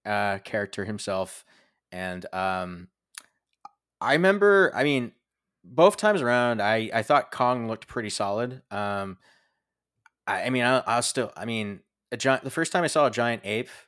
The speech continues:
was, believe it or not, not Kong, it, or not King Kong. It was Mighty Pinking Man.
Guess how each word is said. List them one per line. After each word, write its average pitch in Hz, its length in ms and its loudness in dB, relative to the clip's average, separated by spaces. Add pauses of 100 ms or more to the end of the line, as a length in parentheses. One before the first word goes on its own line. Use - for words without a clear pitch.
(220)
was, 104 280 -4
believe 117 240 -6
it 131 40 -4
or 120 40 -2
not, 113 240 0
not 98 340 -6
Kong, 135 540 -4
it, 107 160 -8 (180)
or 104 160 -4
not 110 200 -6
King 120 200 -8
Kong. 117 380 -4 (420)
It - 160 -14
was 107 340 -4
Mighty 113 340 -4
Pinking 135 520 -4
Man. 95 440 -8